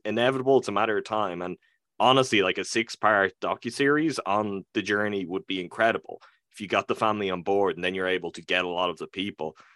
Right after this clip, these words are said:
Like, I know we talked to Mirren about this, and a lot of people will talk with the story, but there's also a lot of people who are really loyal to the family, who are there, and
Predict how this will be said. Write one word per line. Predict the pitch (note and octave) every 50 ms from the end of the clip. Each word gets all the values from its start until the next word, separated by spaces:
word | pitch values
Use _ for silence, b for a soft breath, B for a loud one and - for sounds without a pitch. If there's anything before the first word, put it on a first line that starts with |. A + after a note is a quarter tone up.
| b b
Like, | - - E2 -
I | F2
know | F2 E2+ E2+
we | D#2 F#2 G2 G2
talked | - G2 F#2 - -
to | E2+
Mirren | E2+ G2 B2 D3 D3 A#2+
about | G2 G2+ G2 F#2 -
this, | - G2 G2 - -
and | F2
a | E2+
lot | F2 G2+ A2+ G#2
of | G2
people | - A2 G2+ - F#2 F2 E2+
will | G#2 B2 D3+ C#3+
talk | - G#2+ F#2 F2
with | - F2 -
the | D#2+
story, | D#2 - - E2+ E2+ F2+
but | F#2 G2
there's | - A#2 A2 B2
also | C3+ D3+ C#3+ - C#3 A2+
a |
lot | G#2+ A2 B2 B2
of | A#2
people | - B2 C3 B2+ C3 -
who | G2
are | F#2 F2 F2 F2+
really | F#2 G2+ A2+ B2 B2+ B2+ B2 A#2
loyal | A2 G2+ F#2+ F#2+ G#2+ A2+ A#2 B2 B2+ A#2+
to | - A#2+
the | G2+
family, | - - G#2 G2+ A#2+ C3+ D3 D#3+ E3 E3+ - b b b b b b
who | - G#2
are | F#2+ F#2 F2
there, | F2 G2 G#2+ A#2 B2 A#2+ A2
and | G2 F#2+ F#2+ F#2+ F#2 F2